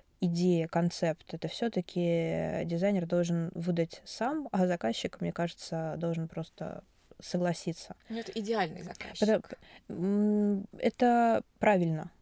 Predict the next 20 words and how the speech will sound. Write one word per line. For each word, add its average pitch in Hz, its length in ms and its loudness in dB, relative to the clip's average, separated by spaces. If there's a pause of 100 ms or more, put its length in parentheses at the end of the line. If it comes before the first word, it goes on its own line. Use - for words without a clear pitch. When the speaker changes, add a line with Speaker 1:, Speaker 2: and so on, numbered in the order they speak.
(220)
Speaker 1:
То 185 80 6
есть, 180 260 2
когда 202 380 4
ты 185 240 2
выбираешь, 180 680 2
э, 170 220 0
дизайнера, 196 720 0
и 170 140 0
вот, 170 220 -2
ну, 214 100 2
ты 196 140 0
его 190 180 2
выбрал 233 320 2
по - 100 -8
каким-то 175 540 0
критериям, 156 640 -2
да, 170 160 -2
Speaker 2:
Мгм. 202 100 -8
Speaker 1:
то 170 80 -2
есть 165 180 -4